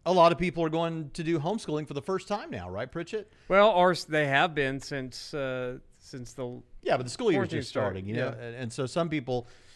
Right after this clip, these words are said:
Speaker 1: yeah, did the, whatever the school wanted them to do for the last little bit, whether that
Speaker 2: Yeah.
Speaker 1: was online or
Speaker 2: But
Speaker 1: whatever,
Speaker 2: now
Speaker 1: take
Speaker 2: they're
Speaker 1: homework.
Speaker 2: going, starting the year off, kickoff, brand new school year, and they're starting from ground zero in homeschool.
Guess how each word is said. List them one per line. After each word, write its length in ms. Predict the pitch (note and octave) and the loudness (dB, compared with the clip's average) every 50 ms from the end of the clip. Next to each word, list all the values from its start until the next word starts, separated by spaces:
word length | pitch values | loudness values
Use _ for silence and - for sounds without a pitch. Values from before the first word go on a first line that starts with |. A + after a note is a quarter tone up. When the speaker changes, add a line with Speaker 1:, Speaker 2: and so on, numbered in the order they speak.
| - - - - _ _ | -20 -20 -20 -20 _ _
Speaker 1:
yeah, 280 | D#3+ F3 F3+ F#3 F#3 E3+ | -2 0 2 2 2 2
did 200 | D3+ E3+ D#3+ D#3 | 2 0 0 2
the, 680 | E3 E3 D#3+ D#3+ E3 D#3+ D#3+ D#3 D#3 D3+ D3+ D3+ D3+ D3+ | 2 4 4 4 4 4 2 0 -2 -4 -6 -8 -8 -6
whatever 240 | D3+ E3 E3 D#3 | -4 -2 -2 -2
the 60 | C#3+ C3 | -4 -6
school 240 | - - E3+ D3+ | -4 -2 -2 0
wanted 160 | D3 D3+ D3+ D3+ | 0 0 0 0
them 120 | D3 D3 | -2 -4
to 60 | C#3 | -4
do 360 | C3 C#3+ D3 D3 D3 D3 C#3+ | -6 -4 -4 -2 -2 -4 -4
for 100 | B2 - | -6 -6
the 80 | C3+ C3 | -6 -4
last 320 | B2+ C3+ C#3 C3 A#2 - | -2 0 0 -2 -2 -4
little 140 | D3 C#3 C3 | -8 -8 -6
bit, 340 | B2 C#3+ D#3 D3 D3 D3 - - | -4 -4 -2 -2 -4 -6 -10 -12
whether 200 | C3 B2 B2 B2 | -8 -6 -4 -2
that 80 | A#2+ B2 | -2 -2
Speaker 2:
Yeah. 40 | B2 | -2
Speaker 1:
was 100 | B2+ - | -2 -2
online 560 | A#2+ B2 B2 A#2+ B2 A#2+ A#2+ A#2+ B2 B2 A#2+ | -2 -2 0 -2 0 0 0 0 0 0 0
or 40 | A#2 | 0
Speaker 2:
But 60 | A2 | 0
Speaker 1:
whatever, 180 | A2+ B2 B2 A#2 | 0 0 2 4
Speaker 2:
now 220 | C#3 D#3 G3 G#3 | 4 6 6 6
Speaker 1:
take 20 | F#3+ D#3+ C#3+ | 4 4 2
Speaker 2:
they're 80 | C#3+ | 2
Speaker 1:
homework. 140 | C#3+ C#3 C3+ C3+ C3 B2 | 2 2 2 0 0 -2
Speaker 2:
going, 280 | B2 B2 B2 A#2+ A#2 - _ _ _ _ _ _ _ _ - | -2 -4 -6 -8 -12 -16 _ _ _ _ _ _ _ _ -20
starting 520 | - - - - - C3+ C#3+ C#3+ C3+ D3 | -18 -18 -12 -8 -4 -4 -4 -4 -4 -6
the 80 | D3+ D3 | -6 -4
year 240 | C#3+ D3 C#3+ D3 | -2 -2 0 2
off, 300 | D#3 E3 E3+ E3 D#3+ - | 2 2 2 2 0 -2
kickoff, 560 | - - E3 D#3+ - D3 C#3+ C#3+ C#3+ D3 C#3 - - _ _ _ | -6 -6 -6 -4 -4 -4 -2 -2 -2 -4 -4 -6 -12 _ _ _
brand 240 | B2 B2 C3 C#3 C3+ | -6 -4 -4 -4 -4
new 160 | C#3 C#3 C#3 | -4 -6 -6
school 320 | B2+ - - D#3 D3+ D3+ D3+ | -8 -10 -8 -6 -4 -4 -2
year, 360 | D3+ D3+ D3+ D3+ D3+ D3+ - - | -2 -2 0 0 0 -2 -2 -4
and 240 | A#2+ A#2 A2+ A2+ A2 | -6 -6 -6 -6 -4
they're 400 | A#2 A#2+ B2+ C3+ C#3 C3+ A#2+ A2 - - - - _ | -2 0 0 0 0 -2 -4 -6 -12 -18 -20 -20 _
starting 440 | - - - - B2+ B2+ B2+ C3 B2+ | -20 -20 -8 -6 -4 -4 -4 -6 -8
from 380 | - - A2+ G#2+ G#2 G#2 G#2 - - - - - - - - - - - - - - | -10 -12 -12 -12 -10 -12 -12 -14 -16 -14 -14 -14 -14 -14 -16 -18 -18 -20 -20 -20 -16
ground 320 | - A2 A#2+ C#3 D#3 D3 | -12 -8 -6 -4 -4 -4
zero 380 | C#3 D#3+ F3+ E3+ C3 A2+ G#2+ G#2+ | -4 -2 -2 -2 -2 -2 -4 -4
in 60 | G#2+ | -6
homeschool. 540 | C3+ E3 F3 D3+ - - A2+ F2+ E2+ - | -6 -6 -6 -8 -10 -12 -12 -10 -10 -12